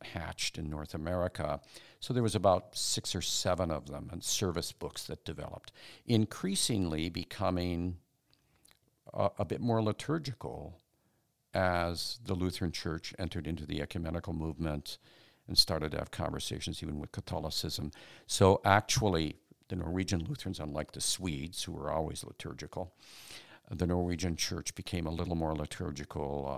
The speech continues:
uh, here forty, fifty years ago. However, they had, this particular church had marvelous choirs. So they, <clears throat> they used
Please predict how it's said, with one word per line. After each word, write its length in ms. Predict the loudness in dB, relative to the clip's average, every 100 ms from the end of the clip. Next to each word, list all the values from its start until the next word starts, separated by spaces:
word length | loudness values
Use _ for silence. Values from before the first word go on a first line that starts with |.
| -8
uh, 100 | -10
here 340 | -6 -4 -6 -8
forty, 360 | -10 -4 -4 -4
fifty 300 | -8 -8 -8
years 280 | -8 -8 -8
ago. 240 | -8 -10 -10 _ _ _ _ -20 -20 -20 -20 -20 -20 -2
However, 500 | 4 6 6 0 -14 _ _ _ _ _ _ _ -20 _ _ _ -20 -8
they 160 | 0 2
had, 220 | 2 0
this 240 | -2 0 -2
particular 540 | -6 -10 -4 -2 -2
church 240 | -4 -6 -4
had 140 | -4 -2
marvelous 380 | -2 -2 -6
choirs. 640 | -6 -4 -6 -6 -10 -10 -10 _ _ -16 -16 -18 -8
So 260 | 2 4 6
they, 460 | 8 6 6 4 -2 _ 6
<clears throat> 1200 | 6 6 -2 _ _ -20 -10 -10 -10 -18 -20 _
they 180 | 6 8
used 720 | 8 6 6 8 6 4 -4